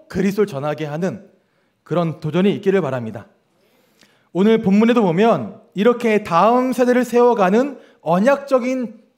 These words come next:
도전을 했던 한 인물이 나옵니다. 그가 바로 그니스 사람 여분네 아들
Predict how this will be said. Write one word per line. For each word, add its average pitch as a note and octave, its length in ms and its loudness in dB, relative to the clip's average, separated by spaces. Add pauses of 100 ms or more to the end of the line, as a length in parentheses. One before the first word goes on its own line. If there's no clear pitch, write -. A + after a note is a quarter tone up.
(120)
도전을 F#3+ 400 2
했던 A3+ 240 0
한 A3+ 160 -2
인물이 F3+ 240 -2
나옵니다. B2 540 -8 (580)
그가 F3+ 400 2
바로 F#3+ 560 0 (180)
그니스 A#3 440 -2
사람 A#3 480 2
여분네 G3+ 540 0
아들 E3+ 580 -2